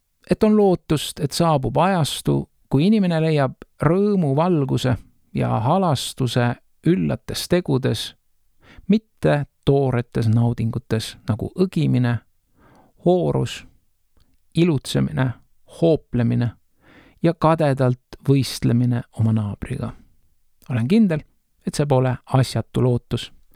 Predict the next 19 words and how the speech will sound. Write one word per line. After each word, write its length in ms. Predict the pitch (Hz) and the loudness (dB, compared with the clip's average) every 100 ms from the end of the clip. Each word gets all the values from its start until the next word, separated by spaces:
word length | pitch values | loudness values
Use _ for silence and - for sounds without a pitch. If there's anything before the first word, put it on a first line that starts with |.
| - - - | -20 -20 -12
ja 60 | - | -10
et 60 | - | -8
see 120 | 123 | -6
päev 360 | 120 143 143 131 | -2 0 0 -2
tuleb 220 | 104 127 - | -4 -4 -6
varsti. 420 | - - - - - _ _ _ | -8 -8 -10 -12 -12 _ _ _
Tsitaadi 520 | - - - 107 107 98 | -16 -12 -4 -2 -2 -6
lõpp. 340 | 95 _ - - _ _ _ _ _ _ _ _ _ - - - - - _ _ - | -10 _ -20 -20 _ _ _ _ _ _ _ _ _ -20 -20 -20 -20 -20 _ _ -2
Ma 100 | 226 | 0
ei 80 | 254 | 2
oska 220 | - 185 | 0 0
öelda, 300 | 147 139 127 - - | 0 2 0 -4 -2
kas 200 | 117 - - - | -2 -2 -8 -2
see 100 | 131 | -2
päev 440 | 127 139 123 113 202 _ _ - | 0 0 0 -2 -8 _ _ -2
peaks 260 | 131 - | 0 0
saabuma 360 | 123 113 110 110 | -2 -2 -2 -2
kunagi 360 | 123 113 113 - | 0 0 -2 -6
siin 260 | 110 107 | -4 -4